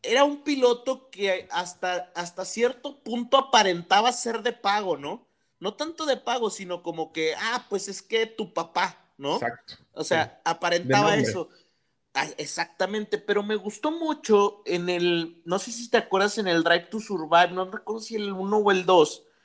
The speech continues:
Speaker 1: él dice, "Voy a entrenar mucho más que los demás". Y de
Speaker 2: Ah,
Speaker 1: hecho
Speaker 2: sí.
Speaker 1: hay un cambio, hay un cambio en su físico total, Tinoco.
Speaker 2: Sí.
Speaker 1: O sea, de, de repente ves a Carlos Sainz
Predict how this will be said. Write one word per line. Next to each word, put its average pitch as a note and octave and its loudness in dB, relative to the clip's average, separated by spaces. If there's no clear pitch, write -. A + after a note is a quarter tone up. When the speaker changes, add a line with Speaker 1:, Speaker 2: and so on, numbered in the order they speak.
Speaker 1:
él D#3 2
dice, F3 2
"Voy E3+ 6
a A3 4
entrenar F#3 0
mucho D#3+ -8
más F3 -4
que G#3 -2
los G3 0
demás". D3 -2
Y - -10
de F#3+ 2
Speaker 2:
Ah, A#3 0
Speaker 1:
hecho D4 -4
Speaker 2:
sí. D#4 -2
Speaker 1:
hay C#4 -2
un C#4+ -8
cambio, A3+ 0
hay G#3 4
un D4 -4
cambio A#3+ -4
en E4 -10
su F3+ -8
físico - -8
total, - 0
Tinoco. A#3 0
Speaker 2:
Sí. B2 -2
Speaker 1:
O D3+ -4
sea, - 2
de, D#3+ -6
de F3 2
repente A3+ -2
ves E3+ 0
a C4 -8
Carlos B3+ 0
Sainz A#3 -4